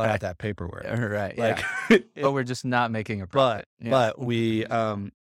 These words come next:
Speaker 1: we, what we do is we get together once a month.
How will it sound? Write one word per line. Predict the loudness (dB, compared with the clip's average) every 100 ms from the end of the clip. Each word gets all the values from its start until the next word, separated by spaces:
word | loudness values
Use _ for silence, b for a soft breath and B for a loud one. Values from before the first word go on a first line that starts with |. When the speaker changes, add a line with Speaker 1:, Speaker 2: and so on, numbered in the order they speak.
| _
Speaker 1:
we, | -4 0 0 -2 -4 -10 -2
what | 4
we | 4
do | 6 4
is | 4
we | 0 -2 0
get | -2
together | 2 4 4
once | 2
a | 0
month. | 0 0 -6 -20